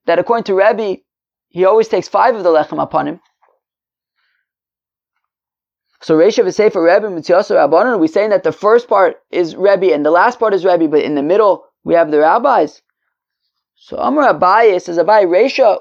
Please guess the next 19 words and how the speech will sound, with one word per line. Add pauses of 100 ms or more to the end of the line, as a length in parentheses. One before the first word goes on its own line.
Umitziasa (160)
Rabbanon." (1500)
So
it
says
Abaye,
actually
the
Reisha, (1500)
where
we
say
that
he
takes
one
of (100)
the
two